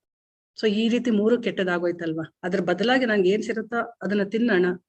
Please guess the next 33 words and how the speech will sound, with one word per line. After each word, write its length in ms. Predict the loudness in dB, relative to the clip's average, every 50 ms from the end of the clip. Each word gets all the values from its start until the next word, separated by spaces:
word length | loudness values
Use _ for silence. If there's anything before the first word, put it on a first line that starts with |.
| _
ಆ, 140 | -4 -4 -2
ತುಂಬಾ 340 | -4 -6 -8 -4 -2 0 0
ಚೆನ್ನಾಗಿದೆ 500 | 0 0 0 2 2 2 2 0 0 0
ಅಂತ 160 | -2 -2 -2 -2
ಹೇಳಿ, 240 | -2 0 2 2 4
"ಇನ್ಮೇಲೆ 280 | 4 4 2 2 0
ಸ್ವಲ್ಪ 240 | -2 -2 -4 -6 -6
ಕಡಿಮೆ 340 | -6 -4 -4 -2 0 0 0
ಆಗ್ತೀರಾ 320 | 0 0 -2 -2 0 2
ಇದನ್ನೆಲ್ಲ?" 340 | 2 2 2 2 2 2 2
ಅಂತ 160 | 0 -2 -4
ಅಂದ್ಬಿಟ್ರೆ 300 | -4 -6 -6 -4 -4 -2
ಮುಗ್ದೋಗಿತ್ತು 600 | -2 -2 -2 -4 -4 -4 -4 -6 -8 _ _ _ _ _ _ _ _ -6 -4
ಅಲ್ವಾ? 380 | -2 0 0 -2 -2 -4 -8 -12 -14 -18 -18 -18 _
ಯಾವ 360 | -10 -8 -6 -4 -2 0 0 0
ರೀತಿ 240 | 0 0 -2 -2
ಬೇಕಾದ್ರೂ 420 | -2 0 0 0 -2 -2 -2 -2 0
ಯೋಚನೆ 320 | 0 0 -2 -2 -2 -2
ಮಾಡ್ಬೋದು. 480 | 0 0 0 0 -2 -2 -4 -4 -2 -2
ನೀವ್ 220 | -2 0 0 2
ಮನೆನಲ್ಲೂ 420 | 2 2 2 2 2 0 0 0 0
ನೋಡ್ತೀರಾ, 360 | 0 0 -2 -2 -2 -2 -2
ಮಕ್ಳೆಲ್ಲ 360 | -2 -4 -2 0 0 2 2
ಯಾವ 340 | 2 2 2 0 0 -2 -2
ರೀತಿ 240 | -4 -4 -4 -2 -2
ರಿಯಾಕ್ಟ್ 340 | 0 -2 -2 -2 -6 -8
ಆಗ್ತಾ 260 | -12 -12 -10 _ -6 -6
ಇರ್ತಾರೆ 260 | -6 -6 -4 -4 -2
ಇಂಥ 140 | -2 -4 -4
ಸಣ್ಣ 220 | -4 -4 -4 -2
ಸಣ್ಣ 220 | -2 -2 0 0
ವಿಚಾರಗಳಿಗೆಲ್ಲ 720 | 0 -2 -4 -6 -6 -6 -4 -4 -4 -4 -4 -6 -8 -8 -10
ಅಂತ. 180 | -14 -12 -12